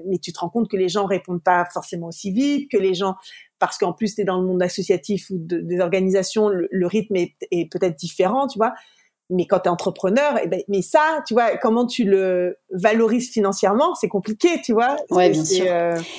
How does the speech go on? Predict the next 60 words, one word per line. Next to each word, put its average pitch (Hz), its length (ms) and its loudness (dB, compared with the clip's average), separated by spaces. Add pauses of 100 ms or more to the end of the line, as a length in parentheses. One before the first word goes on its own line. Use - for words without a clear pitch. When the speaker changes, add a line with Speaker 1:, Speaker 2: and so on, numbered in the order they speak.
(160)
Speaker 2:
Et 190 100 6
justement, 240 480 4
en 220 80 4
termes 220 220 6
d'énergie 202 500 4
et, 175 300 4
et - 20 4
cette 185 220 0
capacité 214 600 4
à 175 120 6
aller, 170 340 6
euh, 151 160 4
donner 185 260 2
beaucoup 214 480 2 (300)
et 180 80 4
être 185 220 6
un 165 60 2
peu 233 120 0
sur 196 220 -2
tous 240 140 -2
les 208 120 6
fronts 254 300 0 (100)
que 180 80 0
t'as 170 160 2
cultivé 185 420 0
pendant 165 320 4
dix 180 260 -2
ans 208 60 2
dans 185 140 2
ton 170 160 0
entreprise, 190 640 2 (480)
euh, 180 400 6
est-ce - 160 4
que 262 80 2
tu 233 180 2
arrives 233 300 6
à, 185 340 8
à 202 60 6
la 190 140 6
transposer 226 640 2
en 208 100 2
étant 202 220 2
dans 208 140 2
une 190 100 -2
structure - 480 -4
qui, 190 220 -2
qui - 120 -8
n'est 190 120 0
plus 214 160 0
la 196 100 8
tienne ? 190 320 4 (240)
Est-ce - 140 -2
que 214 80 2
t'es 214 100 4
alimenté 214 500 6
de 214 60 4
la 196 80 6
même 185 180 2
manière ? 233 580 2
Euh, 185 120 6